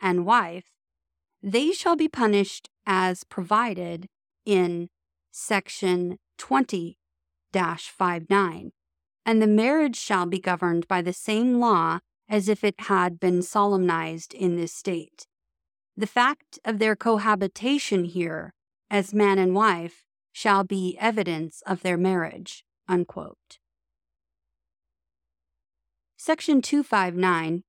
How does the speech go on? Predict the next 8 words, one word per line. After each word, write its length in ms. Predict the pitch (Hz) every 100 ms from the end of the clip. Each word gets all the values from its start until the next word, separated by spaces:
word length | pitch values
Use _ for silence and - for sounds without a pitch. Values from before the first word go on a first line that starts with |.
| _ -
which 220 | 208 -
defines 520 | 214 - 196 190 180
the 100 | 185
penalty 760 | - 269 294 240 175 165 165 -
for 480 | - 175 165 160 -
miscegenation, 960 | 185 180 180 165 165 165 - 170 160 156
provides, 840 | - 196 170 160 160 156 165 - - _ _
quote, 460 | - 180 170 -